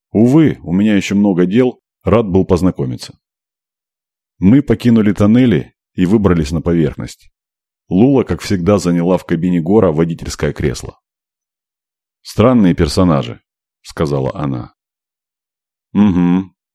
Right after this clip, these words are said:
Полагаю, что это те самые сатанисты, про которых говорила бунтарка, что якобы они все сбежали». «А они разве не сбежали?» хмыкнула Лула.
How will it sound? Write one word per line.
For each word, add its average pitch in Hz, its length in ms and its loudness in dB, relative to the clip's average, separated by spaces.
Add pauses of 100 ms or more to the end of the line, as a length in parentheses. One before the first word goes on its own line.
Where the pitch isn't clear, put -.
(200)
Полагаю, 101 500 2
что 104 400 0
это 95 240 -2
те 127 240 0
самые 113 400 0
сатанисты, 98 800 -2 (220)
про 85 120 -2
которых 80 420 -4
говорила 78 460 2
бунтарка, 69 680 -4 (420)
что - 220 -2
якобы 104 420 2
они 110 220 4
все 87 220 -4
сбежали». 73 640 -2 (1300)
«А 87 140 -2
они 104 180 4
разве 107 280 4
не 104 120 4
сбежали?» 98 600 0 (300)
хмыкнула 78 540 -2
Лула. 69 380 -4